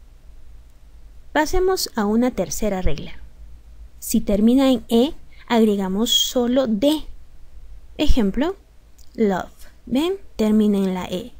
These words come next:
Entonces, para convertirla a un verbo en pasado, solo le agregamos la D, loved. Como ya conocemos esta tercera regla, pasemos a completar el cuadro.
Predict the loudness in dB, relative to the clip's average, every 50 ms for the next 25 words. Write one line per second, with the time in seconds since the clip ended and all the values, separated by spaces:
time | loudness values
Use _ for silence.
0 | -20 -20 -14 -8 -4 -4 -2 -2 0 -2 -2 0 -2 -4 -4 -6 -8 -12 -14 -18
1 | -20 -6 -2 0 0 0 0 -2 -4 -4 -2 -2 -4 -4 -4 -4 -4 -4 -4 -6
2 | -6 -6 -6 -4 -2 -2 -2 -2 -2 -2 -4 -4 -6 -6 -6 -6 -4 -4 -4 -4
3 | -4 -4 -4 -4 -4 -6 -4 -2 -4 -4 -4 -6 -12 -14 -14 -14 -14 -10 -6 -4
4 | -2 0 0 0 0 0 -2 -2 -2 0 0 0 0 0 -2 -4 -4 -2 -2 -4
5 | -4 -6 -10 -16 -18 -18 -18 -16 -12 -8 -6 -6 -4 -6 -8 -10 -14 -16 -18 -18
6 | -18 -16 -16 -16 -18 -18 -18 -18 -16 -18 -18 -16 -16 -16 -14 -14 -14 -14 -14 -14
7 | -14 -14 -16 -16 -16 -18 -18 -18 -18 -16 -16 -14 -14 -14 -14 -12 -12 -10 -10 -8
8 | -4 -2 0 0 2 2 0 -2 -2 -2 -2 -2 0 0 0 0 -2 -4 -4 -4
9 | -2 0 0 0 0 0 0 0 0 0 0 0 0 0 -2 -2 -4 -4 -4 -4
10 | -4 -6 -6 -6 -6 -6 -8 -8 -8 -6 -6 -6 -6 -6 -4 -2 -2 -2 -2 -2
11 | -2 -2 -2 -2 -4